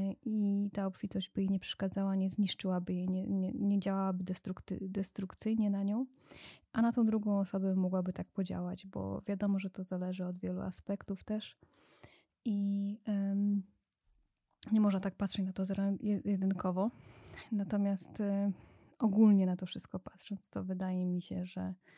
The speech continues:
e, że nadmiar pieniędzy, mm, bardzo często, bardzo często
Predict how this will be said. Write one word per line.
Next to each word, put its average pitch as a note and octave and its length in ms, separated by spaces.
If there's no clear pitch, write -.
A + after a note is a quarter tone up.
e, G3 280
że G3 100
nadmiar F#3+ 440
pieniędzy, F#3 880
mm, F3 640
bardzo G3 380
często, F3+ 480
bardzo F#3 300
często F#3 540